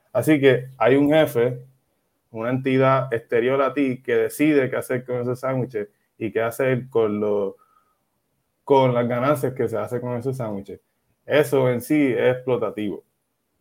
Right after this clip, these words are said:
porque tú no tienes ningún, ninguna decisión en qué se hace con ese producto que tú creaste, y el jefe no lo creó. Este,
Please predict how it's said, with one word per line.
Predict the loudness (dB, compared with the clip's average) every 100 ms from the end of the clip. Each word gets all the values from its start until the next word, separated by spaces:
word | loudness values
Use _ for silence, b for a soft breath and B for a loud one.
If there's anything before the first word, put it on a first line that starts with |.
| _ _ _ _ _ _ _
porque | -2 -2 -4
tú | -4 -4 -4
no | -2
tienes | -2 -2 -2 -2
ningún, | -4 -4 -4 -2 -2 -4 -6 -6
ninguna | -4 -4 -2 -2
decisión | -2 -4 -4 0 2 2 -4 -12 _ _ _
en | -10 -6
qué | -4
se | 0
hace | 2 2 0
con | -4 -4
ese | -2 -2
producto | 0 -2 -2 -2
que | -2
tú | 0 0 2
creaste, | -2 -4 -8 -14 -4
y | -2
el | -2
jefe | -2 -2 -4
no | -2 -2
lo | -2
creó. | 0 -2 -2 -8 _ _ _ _ _ _ _
Este, | -8 -8 -8 -6 -4 -6